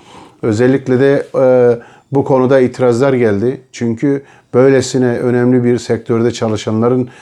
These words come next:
yorgun ve uzun bir süre çalışmasının sorunları daha fazla arttıracağı sürekli dile getiriliyordu. İşte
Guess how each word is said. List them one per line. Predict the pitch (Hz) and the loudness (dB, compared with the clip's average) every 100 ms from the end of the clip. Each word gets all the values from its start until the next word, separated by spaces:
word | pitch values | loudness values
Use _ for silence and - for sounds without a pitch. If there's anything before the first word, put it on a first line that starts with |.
| - - - | -20 -12 0
yorgun | 107 110 120 143 | 2 2 2 2
ve | 131 | 4
uzun | 113 113 131 135 | 2 2 2 0
bir | |
süre | 110 113 107 | 0 -2 -2
çalışmasının | - 110 104 - 107 - 135 147 143 - - - | -2 -4 -6 -6 -8 -4 -2 -2 -4 -16 -20 -10
sorunları | - 117 120 120 123 117 | -2 0 2 0 0 0
daha | 120 117 | 0 -2
fazla | 113 107 107 | -2 -4 -4
arttıracağı | - 117 113 110 107 104 120 135 - | -4 -6 -4 -2 -2 0 0 -2 -6
sürekli | - 147 123 110 113 107 | -6 0 0 0 -4 -2
dile | 107 104 | -2 -2
getiriliyordu. | 101 - 98 104 123 143 | -4 -6 -4 -4 -2 -2
İşte | 120 - 156 151 | -4 -4 0 0